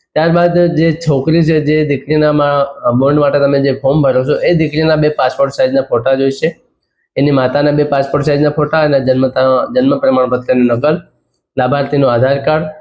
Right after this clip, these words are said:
અને બોન્ડ મેળવવા માટે બેંકનું ફોર્મ, એ ફોર્મ તમે ઓનલાઈન પણ ડાઉનલોડ કરી શકો છો. ત્યાર પછી આવશે બેંક પાસબુકની નકલ, જે માતાના નામનું જે બેંક પાસબુક ખોલાવેલું છે,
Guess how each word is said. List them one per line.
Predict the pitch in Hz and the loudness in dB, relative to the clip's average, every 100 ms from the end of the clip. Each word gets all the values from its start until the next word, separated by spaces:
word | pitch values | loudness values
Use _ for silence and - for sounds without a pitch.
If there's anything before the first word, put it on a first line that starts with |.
| - _ - | -20 _ -4
અને | 127 131 | 0 0
બોન્ડ | 135 151 165 | 2 2 2
મેળવવા | 160 160 156 | 2 2 0
માટે | 160 151 156 | 0 0 -2
બેંકનું | 120 127 131 131 147 | 0 0 -2 -2 -4
ફોર્મ, | 139 147 156 - | -2 -2 -2 -2
એ | 143 | -4
ફોર્મ | 143 143 147 | -4 -2 0
તમે | 147 147 139 | 2 0 2
ઓનલાઈન | 127 131 139 139 | 0 2 0 0
પણ | 147 147 139 | -2 0 0
ડાઉનલોડ | 131 135 135 | 0 0 0
કરી | 127 131 | -2 -2
શકો | 135 139 143 | -2 0 0
છો. | 151 175 - _ _ _ - | 0 -2 -6 _ _ _ -4
ત્યાર | 156 156 | -2 0
પછી | 156 165 | 0 0
આવશે | 160 170 | 0 0
બેંક | 143 147 151 | 0 0 0
પાસબુકની | 147 143 147 156 | -2 0 0 2
નકલ, | 139 131 160 170 151 | 2 0 0 0 0
જે | 131 | 0
માતાના | 139 131 127 143 139 | 0 0 0 0 0
નામનું | 135 135 135 | 0 0 0
જે | 135 | 0
બેંક | 123 127 127 | 0 -2 -2
પાસબુક | 131 139 | -2 -4
ખોલાવેલું | 135 131 139 156 131 | -4 -2 0 0 -2
છે, | 120 107 | -6 -12